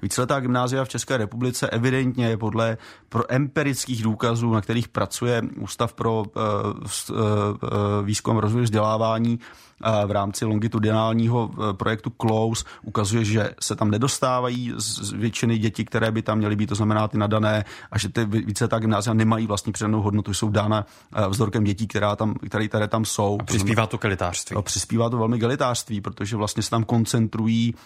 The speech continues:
Speaker 1: eh, děti z určitých socioekonomických vrstev a, a to samozřejmě, eh, dělá, že ho prostě roz-, rozdvojuje ten vzdělávací systém už ve věku deseti,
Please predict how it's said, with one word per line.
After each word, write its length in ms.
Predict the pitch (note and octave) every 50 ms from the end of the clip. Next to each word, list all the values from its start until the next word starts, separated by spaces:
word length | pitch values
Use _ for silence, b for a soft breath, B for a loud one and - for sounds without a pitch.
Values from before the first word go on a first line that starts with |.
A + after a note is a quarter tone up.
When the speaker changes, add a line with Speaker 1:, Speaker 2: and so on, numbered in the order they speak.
| B B B -
Speaker 1:
eh, 160 | A2 A2 G2+
děti 300 | G2+ G2+ G#2+ F#2+ - B2+
z 60 | - -
určitých 400 | A2 - - - G#2 - A#2 -
socioekonomických 920 | - G2+ - - A#2+ G#2 G2+ - A2+ A2 A2+ A2+ - - B2+ B2+ A#2+ A2+
vrstev 560 | A2+ A2+ - - - A2 G#2+ A2 A#2+ - - B B B B B
a, 200 | - G#2+ G#2+ G#2+ B B B
a 60 | -
to 100 | F#2+ A2
samozřejmě, 520 | - - G#2 G#2+ G2+ G#2 A2 A2+ A#2 A#2+
eh, 180 | A#2+ A2 - - A2 A2 G#2+ G#2+ G2+ - - G2+ F#2+
dělá, 520 | A2+ G2+ A#2 A2 G#2+ G#2+ A2 A2+ A2+ A#2
že 120 | A2+ A2 A#2+
ho 60 | G#2+
prostě 280 | G#2 A2+ - - A#2+
roz-, 360 | A2+ A2+ A2 - - - G#2+ A2+
rozdvojuje 580 | A#2+ A#2 G#2 G2 - B2 B2+ C3 B2+ A#2+ A#2 A2
ten 100 | A#2 A2+
vzdělávací 440 | A2 A#2 G#2+ G#2+ G#2 A2 - -
systém 440 | A#2 - A#2 - - - A#2 A#2 A#2 A2+
už 180 | A#2+ - - A2
ve 120 | G#2+ G#2+
věku 260 | G2 A2 G#2+ - B2
deseti, 540 | G#2 G#2+ - - A#2+ A2+ - A#2+ A#2 A2+